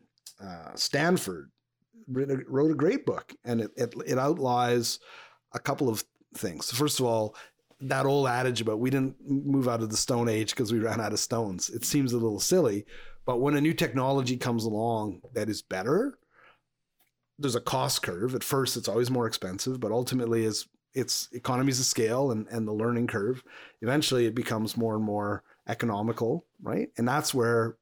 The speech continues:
some of this stuff is headed, right? And when you hit a certain magic number, and I think it's ten times, when something becomes ten times better than the old technology,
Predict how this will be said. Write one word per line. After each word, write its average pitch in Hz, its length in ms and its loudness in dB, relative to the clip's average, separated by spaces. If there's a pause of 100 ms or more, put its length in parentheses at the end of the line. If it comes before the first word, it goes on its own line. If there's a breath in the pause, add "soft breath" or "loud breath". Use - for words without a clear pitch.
some 113 220 0
of 113 100 2
this 117 100 2
stuff - 240 -4
is 107 120 -2
headed, 127 280 0 (140)
right? 139 280 -2 (100)
And 110 380 -2 (460)
when 135 300 0
you 143 140 4
hit 147 180 2
a 127 40 2
certain 120 560 0
magic 123 360 -2
number, 117 240 0
and 104 80 -4
I - 40 -4
think 143 180 2
it's - 180 -6
ten 123 260 0
times, 107 500 -4 (360 loud breath)
when 123 80 -2
something 165 180 4
becomes 135 320 0
ten 160 300 2
times 131 380 0
better 110 500 0 (1500 soft breath)
than 110 400 -4
the 110 120 -2
old 139 220 2
technology, 85 720 -8